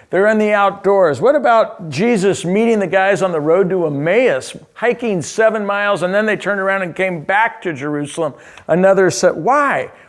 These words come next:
Why didn't Jesus just have spiritual conversations in church, in Sunday school?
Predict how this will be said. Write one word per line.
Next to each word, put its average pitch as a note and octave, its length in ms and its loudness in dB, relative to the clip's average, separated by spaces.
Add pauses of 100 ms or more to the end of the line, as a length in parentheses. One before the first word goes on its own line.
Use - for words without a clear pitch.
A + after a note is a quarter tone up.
Why C4 160 2
didn't F4 220 0
Jesus C4+ 360 -2
just A#3+ 220 -6
have G#3+ 220 -2
spiritual F#3+ 460 -4
conversations E3 840 -4
in F3 320 -2
church, - 680 -8
in G3+ 220 -2
Sunday F3 480 -2
school? - 480 -10